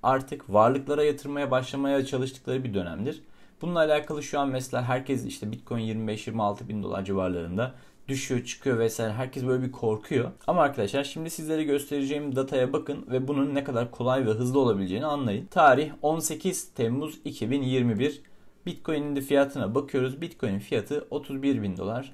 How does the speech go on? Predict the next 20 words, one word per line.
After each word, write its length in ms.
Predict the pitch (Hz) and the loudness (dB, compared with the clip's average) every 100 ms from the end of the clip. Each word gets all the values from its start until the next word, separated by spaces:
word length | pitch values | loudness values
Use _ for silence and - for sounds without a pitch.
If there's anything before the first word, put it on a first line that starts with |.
| - | -12
Ethereum 600 | - - 156 120 127 120 | -10 -2 0 0 -2 -2
bin 140 | 139 | -4
sekiz 300 | 139 131 - | -4 -8 -6
yüz 80 | 101 | -2
dolar. 220 | 90 95 | 0 0
Yani 260 | 98 135 98 | 0 0 2
neredeyse 380 | 143 117 101 131 | 2 2 0 -4
şu 160 | - | -2
anki 220 | 127 123 | -4 -4
fiyatlarına 540 | - 113 104 - 113 113 | -6 -6 -6 -8 -4 -2
vesaire 360 | 95 - 101 | -2 -2 0
yakın. 280 | 127 113 - - - - - - - - | 4 4 0 -12 -20 -20 -20 -20 -20 -6
Bakın 220 | 143 139 - | -4 -4 -2
on 180 | 143 160 | -2 -2
sekiz 440 | 156 143 180 - | -6 -6 -6 -8
Temmuz 460 | - 110 120 143 139 | -4 -2 -2 -2 -6
iki 260 | 120 - 117 | -12 -6 -4
bin 100 | 113 | -2
yirmi 360 | 101 104 117 | 0 0 0
bir. 240 | 98 90 | 0 -2